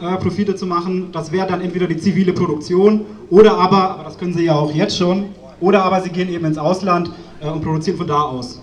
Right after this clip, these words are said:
Aber Rheinmetall und andere, die machen das ja auch jetzt schon, um die Exportbestimmungen zu umgehen.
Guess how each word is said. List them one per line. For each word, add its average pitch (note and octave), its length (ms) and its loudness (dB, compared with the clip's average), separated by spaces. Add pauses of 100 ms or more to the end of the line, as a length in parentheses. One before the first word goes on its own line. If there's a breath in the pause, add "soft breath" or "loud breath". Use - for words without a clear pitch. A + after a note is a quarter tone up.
Aber C#3+ 220 -6
Rheinmetall F#3 520 4
und E3 140 -4
andere, F3 260 2
die D#3 80 0
machen E3+ 180 2
das F3 120 0
ja E3+ 160 2
auch D3 100 2
jetzt G3 180 0
schon, F#3+ 220 0
um D#3+ 260 -4
die D#3+ 60 -6
Exportbestimmungen F#3 880 2
zu F#3 140 2
umgehen. D#3+ 420 0